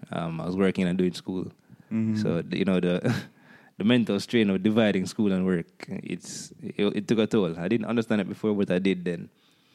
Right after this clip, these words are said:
Speaker 1: Um, but I finished. And I guess that would, uh, that was a large achievement for me.
Speaker 2: And that's all that matters at the end of the day.
Speaker 1: Yeah.
Speaker 2: So, so, so
Speaker 1: Uh,
Speaker 2: long as you did university your way.
Speaker 1: <laughs> Honestly. So I would say,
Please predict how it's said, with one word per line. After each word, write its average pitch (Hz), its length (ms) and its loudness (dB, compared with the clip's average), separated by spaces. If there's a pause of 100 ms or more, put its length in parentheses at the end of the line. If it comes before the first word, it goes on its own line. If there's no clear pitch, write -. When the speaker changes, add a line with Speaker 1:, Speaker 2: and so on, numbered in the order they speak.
(400)
Speaker 1:
Um, 92 240 -6
but 95 140 -2
I 98 60 -2
finished. 135 360 0 (360)
And 92 180 -6
I 95 60 -2
guess 95 200 -2
that 92 140 -2
would, 95 180 -4
uh, 98 220 0
that 98 200 -2
was 95 140 0
a 92 280 0
large 95 380 2
achievement 87 480 -2
for 85 100 -6
me. 85 180 -8 (560)
Speaker 2:
And 143 140 0
that's 156 160 0
all 147 140 4
that 139 160 0
matters 139 320 -4
at 135 120 -2
the 135 60 -2
end 110 220 -2
of 113 60 -6
the - 100 -6
day. - 340 -8 (220)
Speaker 1:
Yeah. 98 200 -4 (420)
Speaker 2:
So, 90 340 -2
so, - 280 -4
so - 140 -2
Speaker 1:
Uh, 110 40 4
Speaker 2:
long 113 140 6
as 113 140 4
you 117 120 6
did 113 160 4
university 104 540 0
your - 220 -2
way. - 220 -4 (180)
Speaker 1:
<laughs> - 160 -14
Honestly. 87 420 -4 (260)
So 92 300 4 (760)
I 95 60 0
would 120 140 2
say, - 140 -8